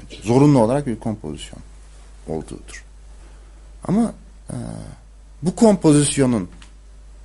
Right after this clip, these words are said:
içindeki yargılar, tasarımlar, e,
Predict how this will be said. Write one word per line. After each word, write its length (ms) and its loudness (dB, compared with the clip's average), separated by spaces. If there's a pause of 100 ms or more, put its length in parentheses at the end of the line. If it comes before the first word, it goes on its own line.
(480)
içindeki 520 4
yargılar, 720 2 (420)
tasarımlar, 560 -6
e, 540 -20